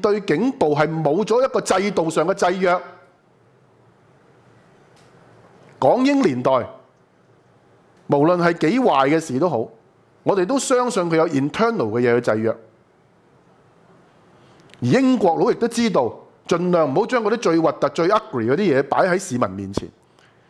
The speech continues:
所以將佢掃落去地氈底，隱藏咗佢，internal 處理咗佢。市民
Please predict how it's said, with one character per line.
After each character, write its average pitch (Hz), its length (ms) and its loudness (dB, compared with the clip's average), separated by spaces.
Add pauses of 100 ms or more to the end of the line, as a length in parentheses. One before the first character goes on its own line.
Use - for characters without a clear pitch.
(100)
所 226 160 0
以 - 20 -4
將 226 140 0
佢 185 80 0
掃 156 200 -2
落 127 120 2
去 123 100 -4
地 113 120 -2
氈 156 200 -6
底， 87 200 -6 (960)
隱 123 180 0
藏 90 180 -4
咗 101 120 -6
佢， 95 140 -8 (1080)
internal 135 540 0
處 113 180 -8
理 107 60 0 (120)
咗 117 60 0
佢。 101 120 -10 (760)
市 - 160 -2
民 202 100 4